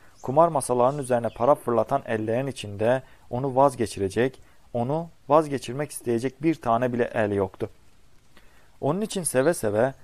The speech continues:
bu şaşalı büyük kalabalığın içinde parlayabilecek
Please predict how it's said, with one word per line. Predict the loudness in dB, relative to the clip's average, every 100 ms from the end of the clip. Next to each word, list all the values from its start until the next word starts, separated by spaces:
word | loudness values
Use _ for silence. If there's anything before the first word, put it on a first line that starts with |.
| -10
bu | -4 0
şaşalı | 4 4 4 4 4 2
büyük | 0 -2
kalabalığın | 2 4 6 4 2 -2
içinde | -8 -4 -4
parlayabilecek | 2 4 6 4 4 0 0 0 -2